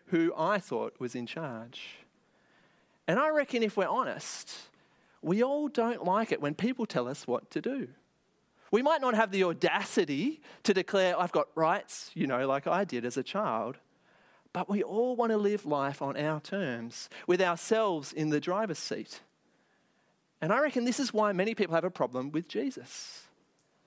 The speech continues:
Maybe even some of us here today, we think, "What right does Jesus have to tell me how to live my life?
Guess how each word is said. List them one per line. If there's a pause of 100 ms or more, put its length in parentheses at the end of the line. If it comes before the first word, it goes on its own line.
(220)
Maybe
even
some
of
us
here
today, (200)
we
think,
"What
right (220)
does
Jesus
have
to
tell
me
how
to
live
my
life?